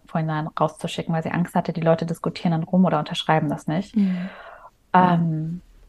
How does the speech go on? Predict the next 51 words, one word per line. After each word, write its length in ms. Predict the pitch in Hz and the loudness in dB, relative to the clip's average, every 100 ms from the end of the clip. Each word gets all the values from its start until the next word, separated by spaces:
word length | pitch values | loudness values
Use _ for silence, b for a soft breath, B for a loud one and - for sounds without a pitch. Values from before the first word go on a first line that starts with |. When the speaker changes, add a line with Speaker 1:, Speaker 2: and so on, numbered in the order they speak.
| _ | _
Speaker 1:
dann 180 | - 175 | 2 4
hat 140 | 180 - | 4 2
sie 100 | 165 | 2
so 80 | |
mit 160 | 180 185 | 4 4
denen 120 | 175 | 4
gearbeitet 500 | 175 - 160 165 175 | 4 4 4 2 0
und 40 | 165 | -2
dann 100 | 175 | 2
gab's 220 | 202 - | 2 2
aber 120 | 214 | 2
im 80 | 190 | 4
Nachhinein 360 | 302 - 139 | 4 4 4
Schwierigkeiten 560 | 139 - - - - - | 2 -4 -6 -2 -4 -2
mit 140 | - - | -6 -4
denen. 280 | 57 - - - - - | -4 -6 -10 -20 -20 -10
Speaker 2:
Ja. 200 | 175 220 269 | -8 -6 0
Speaker 1:
Und 400 | 170 165 165 - - | 0 0 -4 -12 -6
dann 160 | 170 | 0
hat 120 | 190 190 | 2 2
sie 120 | - | 0
angefangen, 320 | 190 214 196 | 2 4 2
die 60 | 190 | 2
Verträge 420 | 185 - 202 196 | -2 0 0 4
rauszuschicken 800 | 165 202 - 208 - 208 226 226 | 4 2 -2 -6 -4 0 0 2
und 80 | 185 | 0
hat 160 | 185 | -2
gemerkt, 300 | - 175 180 - | 0 -2 0 2
ja, 120 | 185 | 2
und 60 | |
dann 100 | 160 | 2
einige 560 | - 160 190 190 180 185 - | 2 2 2 2 0 -4 2
wollten 280 | - 196 202 | 6 6 6
dann 80 | 165 | 0
nicht 100 | - | 0
mehr 80 | 165 | -4
mit 100 | 160 | -4
ihr 80 | |
zusammenarbeiten. 600 | 156 175 202 202 - 151 | -6 2 4 6 4 0
Aber 140 | - 165 | 0 0
das 160 | 185 | 2
wären 180 | 220 220 | 2 2
auch 140 | 214 - | 0 2
genau 500 | 214 208 226 240 262 | 4 6 4 4 2
die 240 | - 240 | 2 2
Pappnasen 580 | 247 247 247 170 156 156 | 2 -2 0 0 0 -4
gewesen, 400 | 151 151 151 170 | -4 -4 -4 -4
die 100 | 247 | -6
kleinen 260 | - 214 | 0 0
Stinktiere, 720 | 196 - 220 - 165 151 180 - B | 2 4 4 4 0 2 0 0 B
Speaker 2:
Ja. 120 | B | B